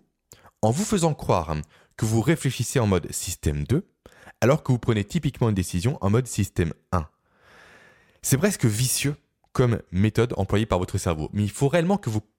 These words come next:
compreniez, vous, que sans ça, sans cette, euh, ce formatage, cette pro-, cette programmation, cette, ce bridage en quelque sorte, eh bien, notre espèce n'aurait pas survécu, car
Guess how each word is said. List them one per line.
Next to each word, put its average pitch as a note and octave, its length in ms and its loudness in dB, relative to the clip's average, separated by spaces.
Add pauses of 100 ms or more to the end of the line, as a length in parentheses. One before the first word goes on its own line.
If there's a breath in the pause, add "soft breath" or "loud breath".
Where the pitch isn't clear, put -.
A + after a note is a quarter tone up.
compreniez, B2 420 2
vous, A2+ 320 0 (560 soft breath)
que A#2+ 140 2
sans E3 240 2
ça, - 340 -4 (340 soft breath)
sans - 280 2
cette, A#2 320 0
euh, F#2+ 180 6
ce G#2+ 160 0
formatage, A#2+ 600 2
cette F#2+ 180 -10
pro-, A#2 160 0
cette - 180 -2
programmation, D#3 680 2
cette, G2 240 -2 (160)
ce - 120 0
bridage D3 480 2
en B2 40 4
quelque G#2 260 0
sorte, - 300 0 (640 loud breath)
eh G#2+ 100 4
bien, B2 340 0
notre G#2 280 0
espèce A2 420 0
n'aurait F2 220 2
pas - 180 0
survécu, E2 500 -2 (480 soft breath)
car G#2+ 200 2